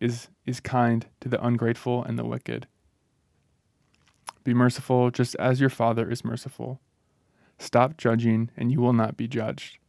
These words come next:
Stop condemning, and you will not be condemned. Forgive, and you will be forgiven.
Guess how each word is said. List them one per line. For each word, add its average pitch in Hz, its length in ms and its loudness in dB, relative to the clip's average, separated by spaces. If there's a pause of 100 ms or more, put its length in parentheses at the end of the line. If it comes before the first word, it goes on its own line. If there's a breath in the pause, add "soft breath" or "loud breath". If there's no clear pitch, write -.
(720)
Stop - 340 -2
condemning, 117 560 0
and 113 160 -4
you 117 100 0
will 120 140 0
not 120 240 -2
be - 120 -6
condemned. 120 520 -8 (1080)
Forgive, 135 600 0
and 117 240 -4
you 120 100 2
will 120 100 2
be 120 120 -2
forgiven. 120 600 -8